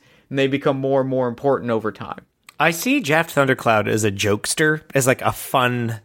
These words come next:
Speaker 2: person to be around, just, like, very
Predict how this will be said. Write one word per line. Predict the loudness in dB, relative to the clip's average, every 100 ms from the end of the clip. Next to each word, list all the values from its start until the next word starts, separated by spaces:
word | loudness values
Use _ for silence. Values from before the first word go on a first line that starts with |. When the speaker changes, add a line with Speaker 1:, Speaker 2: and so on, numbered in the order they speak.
| _ -2
Speaker 2:
person | 0 2 0 0
to | 0 -2
be | 0 2 4
around, | 4 2 2
just, | 0 0
like, | -2 -2
very | -4 0 2 2